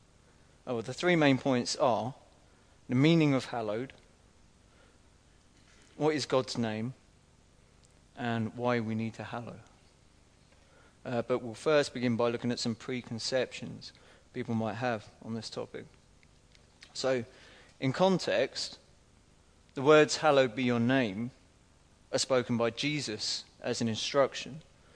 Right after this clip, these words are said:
on the subject of praying. It's the second part of Matthew six, verse nine, as we read. The first part being the addressee, God, the Father. But I think it would be a fair comment to say that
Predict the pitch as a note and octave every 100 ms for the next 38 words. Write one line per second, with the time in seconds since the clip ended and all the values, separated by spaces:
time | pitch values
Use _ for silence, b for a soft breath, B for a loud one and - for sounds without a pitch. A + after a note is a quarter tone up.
0 | b - B2+ A#2 C#3 G#2+ A2 - - -
1 | C3+ G#2 G2+ - _ _ _ _ B B
2 | B B - - F#3 F#3 E3+ D#3+ C#3+ A#2+
3 | B2 C3 A#2+ - A#2+ - A#2+ - - A2+
4 | G#2+ A2+ A2 A#2+ - _ - A#2 A2+ A2+
5 | A2+ _ _ _ b b b b b b
6 | B2 - E3 D#3 - B2 B2+ B2 B2 A#2+
7 | C3+ B2 - C3+ A2+ A2 C3+ G#2+ - -
8 | - - - C#3 B2+ G#2+ G2 - _ -
9 | _ _ - _ _ _ _ - _ -
10 | _ - - - - - - _ _ _
11 | _ - b b b b b b b _
12 | C#3 C#3 C#3 G3+ G3+ E3 D#3 D3+ C#3 F#3
13 | D#3 - D#3 B2 A2+ - - C#3 B2+ B2
14 | A#2